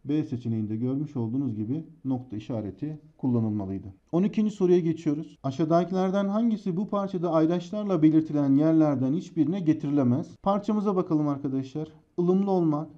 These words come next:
bence en büyüğü budur bugünkü dertlerimizin. Ne demektir ılımlı olmak? Size doğru gelen düşüncede direnmemek, pes etmektir. Getirilemez ifadesinin tekrar üstünü çizmekte fayda var. Arkadaşlar hemen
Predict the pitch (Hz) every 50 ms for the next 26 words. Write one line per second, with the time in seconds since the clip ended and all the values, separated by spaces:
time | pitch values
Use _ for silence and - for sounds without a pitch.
0 | - _ - 139 143 160 170 175 170 170 185 180 190 190 190 185 156 175 180 180
1 | 180 160 185 170 165 170 143 135 139 135 135 120 - 135 117 131 127 123 123 -
2 | 123 120 117 117 117 110 110 135 156 170 - - - _ _ _ _ _ _ -
3 | 120 156 185 226 220 196 180 165 170 - 165 139 - - 139 135 131 127 123 120
4 | 120 120 120 127 147 180 185 - - - _ _ _ _ _ _ _ 156 151 185
5 | 180 156 160 165 165 170 185 196 170 165 147 139 135 127 123 120 123 156 - -
6 | 165 156 135 135 120 123 151 170 185 - - _ _ _ - - 131 120 120 117
7 | 139 151 156 165 175 185 185 180 180 185 190 190 190 - - _ _ _ _ _
8 | _ - 220 202 - - 151 - - 117 117 107 107 - - 98 - - - _
9 | _ _ _ _ _ _ - 127 151 156 156 - 180 185 202 214 208 196 185 160
10 | 180 170 175 180 170 160 156 160 160 175 175 170 170 170 202 196 - 175 160 151
11 | 147 - - - 151 - - 147 147 139 139 139 131 135 135 127 123 - 123 120
12 | - 135 135 147 143 175 180 175 175 185 175 - - - 175 170 - - 208 190
13 | 208 196 202 - 170 135 120 120 - - 202 190 180 175 190 190 -